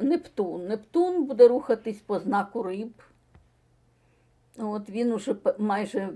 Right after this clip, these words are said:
виходить із знаку Риб. Він в останніх градусах Риб, двадцять дев'ятому градусі. От, і буде впливати дуже сильно на психіку, стан рідини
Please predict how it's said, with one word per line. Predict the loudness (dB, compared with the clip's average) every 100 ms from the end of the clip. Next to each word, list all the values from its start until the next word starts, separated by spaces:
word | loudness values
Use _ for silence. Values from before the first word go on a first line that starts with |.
| -12 -10
виходить | -8 -8 -6 -8 -6 -10 -14 _ -20 _ -10
із | -10 -6
знаку | -4 -4 -4 -4
Риб. | -2 -4 -8 -18 -20 -20
Він | -12 -8 -6
в | -4
останніх | -4 2 0 2 -2 -4
градусах | -2 -2 -2 -6 -4 -4 -2
Риб, | -6 -8 -14 -20 -20 _ 0
двадцять | 0 2 -4 -4
дев'ятому | -2 2 2 4 0 0 0
градусі. | 2 2 0 -4 -6 -8 -8 -12 _ -20 -20 _
От, | -4 0 0 -2 -10
і | -4 2 2 2 -2 -14 -20 _ _ _ _ _ _ _ -20 -8
буде | -2 0 0
впливати | 4 4 6 4 4 0 -6 -10 -20 -8
дуже | -6 -4 -6
сильно | -6 -6 -4 -2
на | -2
психіку, | -4 -8 -8 -8 -14 -16 -14 -14 -16 _ _ -2
стан | 2 2 2
рідини | -2 -2 -2 -2 -6